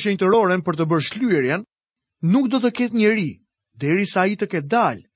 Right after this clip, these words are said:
dhe të ketë bërë shlyerjen për veten, për shtëpinë e tij dhe për tërë asamblenë e Izraelit.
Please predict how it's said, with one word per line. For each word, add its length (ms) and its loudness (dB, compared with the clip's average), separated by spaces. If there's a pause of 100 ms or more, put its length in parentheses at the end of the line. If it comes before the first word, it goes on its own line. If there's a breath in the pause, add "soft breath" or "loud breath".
(260)
dhe 100 -2
të 160 -2
ketë 160 -2
bërë 220 2
shlyerjen 580 0
për 200 0
veten, 360 -2 (340)
për 160 -4
shtëpinë 400 2
e 100 -6
tij 140 -2 (460 soft breath)
dhe 140 2
për 260 -4
tërë 300 4
asamblenë 580 -2
e 80 -2
Izraelit. 480 -6